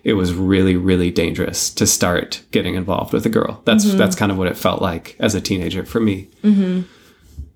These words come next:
Speaker 1: Um, and, but in my mind, I kind of had this, the end goal was marriage. Uh, and I think for a lot of Christians, and maybe you too, like, marriage was kind of the release. Like,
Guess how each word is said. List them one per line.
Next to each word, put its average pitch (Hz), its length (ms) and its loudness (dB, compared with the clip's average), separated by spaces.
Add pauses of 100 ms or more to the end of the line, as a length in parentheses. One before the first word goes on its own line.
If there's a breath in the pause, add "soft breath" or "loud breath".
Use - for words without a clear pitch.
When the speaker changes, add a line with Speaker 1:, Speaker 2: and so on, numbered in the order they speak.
(340)
Speaker 1:
Um, 87 500 0
and, 110 200 2
but 110 160 4
in 113 140 4
my 98 160 4
mind, 113 300 4
I 101 100 4
kind 107 200 0
of 90 60 -2
had 95 220 0
this, 85 380 0 (120)
the 110 260 0
end 123 240 2
goal 95 260 2
was 87 160 -4
marriage. 90 600 0 (760)
Uh, 92 240 2
and 90 100 0
I 92 60 0
think 95 240 -2
for 104 100 2
a 95 60 4
lot 95 160 2
of 90 80 -4
Christians, 98 420 0
and 98 80 2
maybe 95 200 0
you 92 220 2
too, 95 540 0
like, - 420 -4 (220)
marriage 98 760 2
was 90 580 0
kind 98 280 -4
of 90 100 -2
the 95 100 2
release. 87 720 0 (480)
Like, - 460 -2